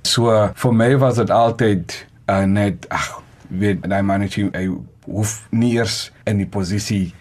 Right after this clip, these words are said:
by die S A I K, hy was nie eers veronderstel om in die posisie in te wees nie. So dit was vir my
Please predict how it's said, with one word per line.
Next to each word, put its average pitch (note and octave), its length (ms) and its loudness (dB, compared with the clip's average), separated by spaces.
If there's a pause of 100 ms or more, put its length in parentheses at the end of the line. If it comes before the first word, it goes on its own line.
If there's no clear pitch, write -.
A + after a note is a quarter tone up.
(360)
by G2+ 200 0
die G2 140 0
S G2+ 160 -2
A F#2 120 2
I F2+ 60 -2
K, F#2+ 420 0 (200)
hy G#2 120 -2
was G2 220 0
nie C#3+ 100 2
eers C3 120 0
veronderstel A2+ 680 0
om G#2+ 100 0
in G2 80 2
die F#2+ 80 0
posisie F#2 460 -2
in F2+ 120 0
te F2 100 -4
wees D#2+ 320 -4
nie. F2+ 100 -2
So G2+ 300 -2 (200)
dit G2 140 -2
was G2+ 200 0
vir A2+ 120 -2
my G#2 440 0